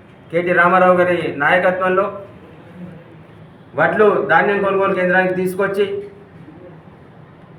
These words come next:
తూకం వేసి రైస్ మిల్క్ పోయిన వారం రోజుల లోపల ఇలా వాళ్ళ అకౌంట్లలో డబ్బులు, ఎవరి అకౌంట్లో డబ్బులు వాళ్ళకి పడేవి. ఒకవేళ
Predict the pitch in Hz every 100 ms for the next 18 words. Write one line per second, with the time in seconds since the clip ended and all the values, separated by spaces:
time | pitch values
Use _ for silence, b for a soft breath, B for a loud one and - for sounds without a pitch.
0 | - - - - 175 202 202 196 196 190
1 | 180 - - 113 151 196 208 208 180 185
2 | 180 156 147 175 185 180 175 170 160 165
3 | 180 175 147 - - - 135 139 143 143
4 | 139 - 170 170 156 156 139 135 139 151
5 | 131 - 117 131 143 139 160 160 147 135
6 | 135 143 131 123 113 110 113 113 - -
7 | - - - - - - - - 131 -
8 | 185 202